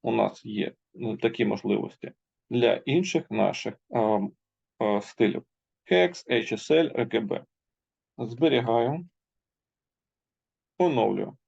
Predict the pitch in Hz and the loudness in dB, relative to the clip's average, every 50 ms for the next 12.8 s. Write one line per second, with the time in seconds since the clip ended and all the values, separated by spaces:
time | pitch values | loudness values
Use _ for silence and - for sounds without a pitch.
0 | _ _ _ _ _ _ _ _ _ _ _ _ _ - 185 175 160 139 135 - | _ _ _ _ _ _ _ _ _ _ _ _ _ 2 4 4 6 4 2 -2
1 | - _ _ _ _ _ _ _ _ _ _ _ _ _ _ _ _ _ - 131 | -10 _ _ _ _ _ _ _ _ _ _ _ _ _ _ _ _ _ -2 0
2 | 127 139 165 196 190 - - 117 113 117 - - - 123 113 113 110 104 101 - | 2 2 2 2 0 -4 -10 -10 -8 -8 -6 -2 2 4 6 6 6 4 2 -2
3 | - - 135 147 165 175 175 - _ _ _ _ _ - 101 104 110 113 117 117 | -2 0 2 2 2 0 -2 -8 _ _ _ _ _ -4 -2 0 0 0 0 -2
4 | 123 - - _ _ _ _ _ - - 117 120 117 113 104 - - - - - | -6 -8 -12 _ _ _ _ _ -6 -4 -2 0 0 0 -2 -4 -6 -8 -14 -20
5 | - _ _ _ _ _ _ _ _ _ _ _ - - 120 113 110 113 - - | -20 _ _ _ _ _ _ _ _ _ _ _ 2 4 4 4 4 2 2 2
6 | 208 226 226 208 - - 233 233 208 - - - - 143 139 139 139 143 147 156 | 2 2 2 2 2 2 2 2 0 -2 -8 -6 -2 2 2 4 4 4 2 2
7 | 170 175 170 156 147 139 139 135 127 127 123 127 _ - - 113 - - 113 107 | 4 4 4 4 4 4 2 2 0 0 -2 -6 _ -8 -6 -6 -4 -4 -4 -2
8 | - - 123 127 139 139 135 135 - 127 135 151 160 175 165 160 - - - 127 | -2 0 2 4 4 4 4 2 2 2 2 2 2 2 2 2 0 -2 -4 -2
9 | 117 117 117 117 117 113 104 110 104 101 98 98 - 98 98 98 95 95 - - | 0 0 2 2 2 2 2 0 -2 -2 -2 -2 -2 -2 -2 -2 -4 -4 -8 -12
10 | - - - - - - - - - - - - - - - _ _ _ _ _ | -12 -12 -10 -10 -10 -10 -6 -6 -6 -6 -6 -10 -14 -18 -20 _ _ _ _ _
11 | _ _ - 131 131 143 147 156 175 196 202 202 196 190 185 180 170 170 - - | _ _ 0 4 4 6 4 4 4 6 6 8 8 8 6 6 4 2 2 2
12 | 127 127 127 123 120 131 127 127 127 127 - - 131 120 - - | 2 4 4 2 2 2 2 2 0 -2 -2 -2 -2 -2 -2 -4